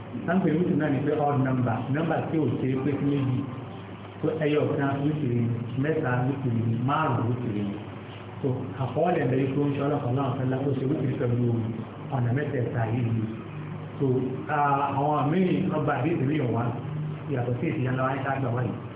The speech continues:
Ìpè ó ń ṣe ọlọ́run bá kí twenty-three, ó sì kí ọgbọ̀n. Náà ni wọ́n ń ta ló sọ kọ́kọ́ síwájú. So, èyí tọ́lá ní fẹ́ẹ́ kálukú orí ló gba ìgbà wá. Èyí tó kàn wá ni wípé tí gbogbo nǹkan tí wọ́n ń sọ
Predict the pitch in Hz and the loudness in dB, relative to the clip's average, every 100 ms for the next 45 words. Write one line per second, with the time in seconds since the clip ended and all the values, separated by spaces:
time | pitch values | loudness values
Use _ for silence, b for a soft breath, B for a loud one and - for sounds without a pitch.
0 | - 127 120 143 139 135 131 139 123 127 | -8 -6 -2 0 0 0 0 0 0 0
1 | 135 131 117 - - 131 117 - - 143 | 0 0 -2 -2 0 0 0 -4 -2 -2
2 | 123 120 - 120 123 120 131 123 110 110 | 0 -2 0 0 0 0 -2 0 0 0
3 | 107 - - - 135 135 120 131 131 120 | -4 -6 -10 -4 -2 0 0 0 0 0
4 | 123 123 123 123 120 117 131 127 127 113 | 0 0 -2 -2 -2 -4 -2 0 0 -2
5 | - - - 143 131 127 - - 131 139 | -4 -10 -6 0 0 0 -4 -2 0 2
6 | 156 170 160 147 156 135 143 127 131 147 | 2 0 0 0 0 0 0 0 2 2
7 | 139 143 139 - - - 127 123 113 107 | 4 2 0 -2 -6 -2 0 2 0 0
8 | 107 110 117 - - - 131 143 180 180 | -2 -2 -4 -4 -6 -4 0 0 2 0
9 | - 139 131 135 143 156 160 151 151 151 | 0 0 0 2 2 2 2 2 2 0
10 | - - - 165 156 143 127 143 - 175 | -2 -4 -4 0 2 2 2 0 0 2
11 | 170 170 160 - | 2 2 2 2